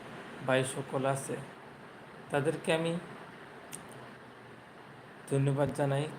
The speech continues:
তাদেরকে আমি খুব সম্মান করি। কেননা পরিবারের জন্য বিদেশে থেকে ইনকাম করে, পরিবার ছেলে মেয়েদের মুখের হাসি ফোটানোর জন্য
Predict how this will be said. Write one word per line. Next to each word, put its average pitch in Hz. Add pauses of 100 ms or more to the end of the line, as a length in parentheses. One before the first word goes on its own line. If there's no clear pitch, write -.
তাদেরকে 135
আমি 127 (340)
খুব - (180)
সম্মান 127 (100)
করি। 127 (800)
কেননা 131 (120)
পরিবারের 165
জন্য 135 (1120)
বিদেশে 143 (120)
থেকে 135
ইনকাম 135
করে, 127 (920)
পরিবার 127 (1600)
ছেলে 143
মেয়েদের 135
মুখের 135
হাসি 131
ফোটানোর 139
জন্য 123